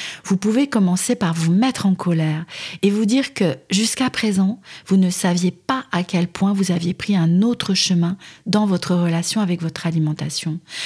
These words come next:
Prenez soin de vous dans ce constat. Vous pourriez par exemple vous dire, « OK, aujourd'hui, je suis une régimeuse professionnelle avec des côtés mangeuse inconsciente, à la fois émotionnelle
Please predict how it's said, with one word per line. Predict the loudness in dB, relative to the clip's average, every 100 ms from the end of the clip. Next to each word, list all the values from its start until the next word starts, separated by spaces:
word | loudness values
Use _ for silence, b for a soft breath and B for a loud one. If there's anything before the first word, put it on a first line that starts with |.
| B B
Prenez | -2 2 2
soin | 0 0 2
de | 0
vous | -2 -2
dans | -2
ce | -4 -8
constat. | -4 -6 -6 -8 -8 -10 _ _ -4
Vous | 0
pourriez | 2 2 2
par | 0
exemple | 2 4 2
vous | 2
dire, « | 0 0 0 B B B B B B
OK, | -4 0 -2 -2 _
aujourd'hui, | 0 2 2 2 2 0 -2 _ -4
je | -2
suis | 0 2 2
une | 4
régimeuse | 4 2 0
professionnelle | -2 -4 -2 -2 0 2 2 -2 -2
avec | 0 0 0
des | 0
côtés | -2 -2 0 2
mangeuse | 4 2 2 2
inconsciente, | 2 0 0 0 -2 -4 B B B
à | 0
la | 0
fois | 0 2
émotionnelle | 2 2 0 2 2 0